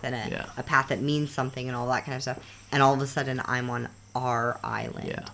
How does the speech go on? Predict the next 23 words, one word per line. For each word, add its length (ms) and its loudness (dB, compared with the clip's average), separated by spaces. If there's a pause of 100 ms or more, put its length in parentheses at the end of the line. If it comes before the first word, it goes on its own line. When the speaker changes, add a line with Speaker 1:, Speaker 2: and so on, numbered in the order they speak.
(440)
Speaker 1:
looking 340 6
Speaker 2:
If 80 0
Speaker 1:
out 80 0
on 140 2
the 60 -2 (140)
crystal 720 0
clear 540 0
water. 500 -2
I 80 -2
can 140 -2
Speaker 2:
Yeah. 180 0
Speaker 1:
see 80 -2
fish. 640 -2
I 80 -2
can 240 -8
see 220 -6
reef. 80 -6
Speaker 2:
Stingrays, 1040 6
you 60 -2
can 180 -2
see. 400 -2
Speaker 1:
Holy 400 2
shit. 480 -2